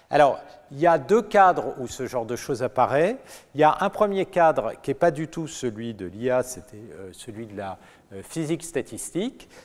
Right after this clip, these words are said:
et donc c'est ce qu'on appelle le, le groupe de renormalisation. J'en parlerai un tout petit peu, euh, vers la fin, parce que ce sera important pour comprendre pourquoi on est capable de faire ce genre de choses en grande dimension.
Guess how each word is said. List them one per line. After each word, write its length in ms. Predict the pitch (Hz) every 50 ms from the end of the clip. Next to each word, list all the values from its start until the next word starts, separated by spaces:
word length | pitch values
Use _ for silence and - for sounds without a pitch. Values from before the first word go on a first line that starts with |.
| _ _
et 100 | 127 123
donc 180 | 135 151 143 143
c'est 140 | - 135
ce 80 | - -
qu'on 120 | - 131
appelle 320 | 127 120 - 165 160 147 143
le, 260 | 127 120 117 117 107
le 140 | 95 110 113
groupe 200 | - - 175 170
de 80 | 151 147
renormalisation. 800 | 123 123 123 120 117 117 113 113 110 123 110 - - 175 202
J'en 180 | 214 - 175 131
parlerai 400 | - 147 139 131 127 113 123 135
un 100 | 127 117
tout 180 | - - 196 190
petit 240 | - - - 131
peu, 420 | - _ 135 131 131 123 120 - - 104
euh, 300 | 104 104 104 104 101 98
vers 260 | 95 110 120 98 101
la 120 | 101 95 -
fin, 340 | - - 135 135 131 123 - - - - - _ _
parce 160 | - 107 -
que 100 | - -
ce 140 | 107 - 117
sera 240 | 107 - - 127 123
important 480 | 120 - - 127 - - - 131 123 -
pour 260 | - - - - -
comprendre 400 | - 127 - - 127 123 120 113 -
pourquoi 340 | - 151 - - - 147 139
on 100 | 131 120
est 80 | 104
capable 380 | 95 - 107 - - 123 117 104
de 100 | 98 92
faire 280 | - - - 117 110 -
ce 220 | - - - 104 101
genre 200 | 87 104 101 98
de 100 | 92 98
choses 260 | - - 120 98 95
en 60 | 98
grande 200 | 87 87 92 95
dimension. 540 | 92 98 90 90 87 - - - 156 196